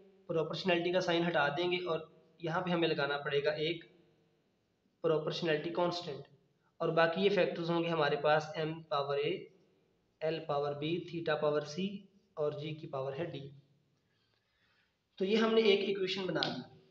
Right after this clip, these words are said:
अब डायमेंशंस के मुताबिक, डायमेंशनल एनालिसिस के मुताबिक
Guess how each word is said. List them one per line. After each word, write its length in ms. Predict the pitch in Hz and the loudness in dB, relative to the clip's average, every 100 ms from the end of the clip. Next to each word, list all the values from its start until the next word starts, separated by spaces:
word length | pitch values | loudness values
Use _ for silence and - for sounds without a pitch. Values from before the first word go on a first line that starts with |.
| _ _ _ - | _ _ _ 2
अब 440 | 208 214 240 240 240 - - - - _ _ | 2 8 8 8 6 0 -8 -12 -20 _ _
डायमेंशंस 680 | 165 175 175 196 202 262 214 | 2 4 6 6 4 2 0
के 140 | - | 0
मुताबिक, 640 | 202 175 139 139 170 - - - _ - | 0 2 0 0 -2 -4 -14 -20 _ -2
डायमेंशनल 680 | 160 165 196 - 220 208 208 | 2 4 4 2 4 4 2
एनालिसिस 440 | 170 160 170 226 - | 2 2 4 2 2
के 100 | 185 | 2
मुताबिक 540 | 160 131 135 147 - | 2 0 -2 -6 -8